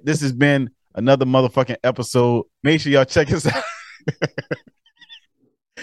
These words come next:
Make sure y'all check us out on another motherfucking episode,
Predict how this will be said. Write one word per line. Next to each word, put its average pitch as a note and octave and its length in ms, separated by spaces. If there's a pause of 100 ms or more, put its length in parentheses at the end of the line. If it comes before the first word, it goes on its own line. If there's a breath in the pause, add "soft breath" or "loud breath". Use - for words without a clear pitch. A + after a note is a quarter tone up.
(200)
Make F3+ 200
sure D#3+ 120
y'all D#3+ 160
check D#3+ 220
us D3 120
out D3 160
on C3 120
another C#3+ 320
motherfucking C3+ 400
episode, C3 560